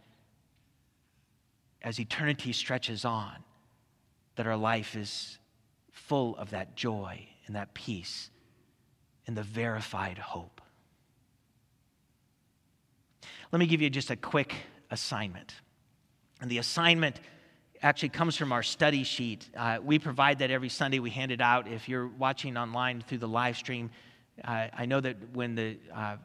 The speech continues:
final version is posted, you'll see at the bottom of the live stream there's a tab that says resources, and you can access the study sheet from there. There's a section on here called Action.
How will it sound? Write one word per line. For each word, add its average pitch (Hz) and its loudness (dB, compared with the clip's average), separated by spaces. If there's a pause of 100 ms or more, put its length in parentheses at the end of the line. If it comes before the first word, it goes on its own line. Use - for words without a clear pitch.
final 143 0
version 131 0
is 117 -8
posted, 135 -2
you'll 113 -4
see 143 -2
at 131 -2
the 123 -2
bottom 123 4
of 117 -4
the 110 -2
live 113 2
stream 110 -8
there's 104 -6
a 104 -8 (100)
tab 117 0
that 98 -10
says 107 -6
resources, 110 -6 (480)
and 117 -4
you 117 -2
can 113 -6
access 120 0
the 107 -8
study - -6
sheet 107 -6
from 104 -8
there. 107 -6 (540)
There's 131 0
a 135 -2
section 180 6
on 143 0
here 135 0
called 123 0 (140)
Action. 120 4